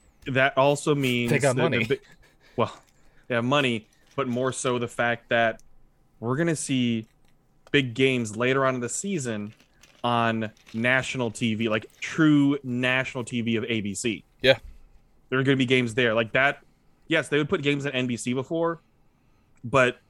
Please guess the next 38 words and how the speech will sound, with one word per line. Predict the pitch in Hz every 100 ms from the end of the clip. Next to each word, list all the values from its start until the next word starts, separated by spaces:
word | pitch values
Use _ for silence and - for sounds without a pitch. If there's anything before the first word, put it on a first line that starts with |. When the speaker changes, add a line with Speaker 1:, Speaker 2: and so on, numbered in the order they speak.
| -
Speaker 1:
now | 120 123 135
when |
you | 131
have | 127 123
a | 117
conglomeration | 127 117 113 117 110 113 - 113
of |
network | 107 120 139 135
like | 131 123
this, | 135 135 - - - _
you're | 123
gonna | 120
have | 110
games | 117 107 -
on | 120 120
E | 139 120
S | 113
P | - 113
N. | 110 90 82 _ _ -
You're | 113
gonna | 117
have | 110
games | 113 113 107 -
on | 117 110
E | 113
S | 107
P | 127
N | 120
Plus | 127 117
plenty | - 131 113
because | 104 110
it | 104
replaces | 101 107 101
N | 107
H | 101
L | 104
T | - 98
V, | 110 95